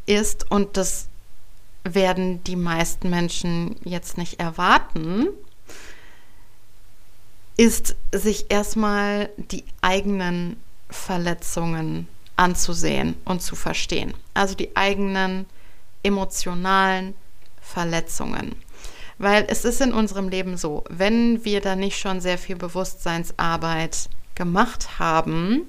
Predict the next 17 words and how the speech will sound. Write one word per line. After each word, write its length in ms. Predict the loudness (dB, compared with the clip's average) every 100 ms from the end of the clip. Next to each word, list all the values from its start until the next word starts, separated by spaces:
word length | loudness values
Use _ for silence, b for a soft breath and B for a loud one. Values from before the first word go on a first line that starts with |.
| B B B B B B
und 440 | -4 0 0 0
unser 280 | 0 0 0
Bewusstsein 680 | 0 0 0 0 0 0 2
entwickelt 840 | 0 0 4 4 4 0 0 -2 -2
haben 600 | 0 0 0 -2 -2 -4
für 540 | -4 0 2 2 2
unsere 280 | 0 2 0
emotionalen 600 | 0 -2 -2 0 0 0
Verletzungen, 920 | 0 2 2 2 2 2 2 0 0 -6 -10 -10 -10 -10 -10 -10 -10 -10 -2
dann 280 | 0 0 4
werden 400 | 6 6 4 2
wir 340 | -2 -2 -2 B B B B
in 280 | -2 0 2
ganz, 460 | 4 4 4 2
ganz 400 | 4 6 4 0
vielen 460 | 0 2 2 2 2
Situationen 1200 | -2 -2 2 2 4 2 2 2 0 0 0